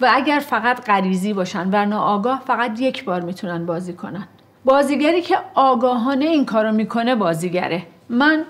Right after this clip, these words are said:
می‌تونم مثلاً با بچه یه جوری حرف می‌زنم، می‌گم: «چطوری؟» با مادر بچه می‌گم: «حال شما چطوره؟» من در عین حال دو، دو بار دارم بازی می‌کنم و این در طول روز اتفاق میفته. با مادرم که حرف می‌زنم می‌گم:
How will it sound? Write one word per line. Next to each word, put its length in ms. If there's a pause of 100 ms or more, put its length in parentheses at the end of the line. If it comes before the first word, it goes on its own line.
می‌تونم 420
مثلاً 540
با 140
بچه 380
یه 160
جوری 220
حرف 280
می‌زنم، 340
می‌گم: 320
«چطوری؟» 1000 (260)
با 120
مادر 480
بچه 280
می‌گم: 220
«حال 280
شما 260
چطوره؟» 540 (400)
من 180
در 240
عین 200
حال 220
دو، 240 (200)
دو 120
بار 180
دارم 340
بازی 320
می‌کنم 480 (300)
و 180
این 280 (280)
در 200
طول 280
روز 280
اتفاق 460
میفته. 340
با 180
مادرم 520
که 100
حرف 300
می‌زنم 360
می‌گم: 280